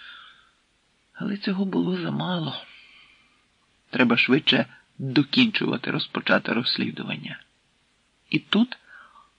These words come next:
наші з приватним детективом інтереси збігалися. Мені було невідомо, якою інформацією про фірму володіє колишній слідчий. А раптом він знав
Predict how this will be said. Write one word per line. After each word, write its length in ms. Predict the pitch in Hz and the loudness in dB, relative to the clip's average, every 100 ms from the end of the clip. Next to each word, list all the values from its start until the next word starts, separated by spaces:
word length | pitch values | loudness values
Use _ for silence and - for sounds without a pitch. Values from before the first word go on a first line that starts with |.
| - | -6
наші 420 | - 139 214 214 | 4 6 6 2
з 40 | 190 | -2
приватним 560 | - 139 165 - 156 | 0 2 0 -2 -4
детективом 720 | 135 127 - - 160 151 151 | 0 0 -2 -2 -2 0 -2
інтереси 840 | - 160 - - 202 226 - - - _ _ _ - | -4 -4 -6 -4 -4 -4 -8 -12 -14 _ _ _ -14
збігалися. 1040 | - 131 - 175 135 127 - - - - - _ _ _ _ _ _ _ _ - | -12 -10 -6 -6 -6 -10 -10 -14 -16 -16 -20 _ _ _ _ _ _ _ _ -6
Мені 260 | 156 190 | -2 0
було 260 | 208 202 214 | 2 2 2
невідомо, 680 | 214 214 185 - 202 208 - - - - - | 2 2 2 0 -2 -4 -6 -18 -20 -20 -4
якою 540 | 139 127 - 131 120 | 2 4 6 6 6
інформацією 1120 | - 135 - 123 - 156 156 - 104 123 120 | 4 0 -4 -4 -2 -2 -4 -2 0 2 0
про 220 | 156 123 | 0 -4
фірму 560 | 110 - 226 190 190 - _ _ _ _ - | -4 2 2 2 -4 -10 _ _ _ _ -12
володіє 680 | - 135 - 117 147 180 208 | -4 0 2 0 2 0 0
колишній 540 | - 113 113 117 151 | -2 -2 -2 -2 -8
слідчий. 640 | - - - - - 156 - _ _ _ _ _ _ _ _ | -6 -6 -8 -6 -8 -8 -16 _ _ _ _ _ _ _ _
А 100 | - | 0
раптом 460 | 226 247 - - - - - - _ _ - | 2 0 -2 -4 -4 -8 -20 -20 _ _ -4
він 260 | 135 180 185 | 2 4 2
знав 380 | 147 165 156 | 2 0 0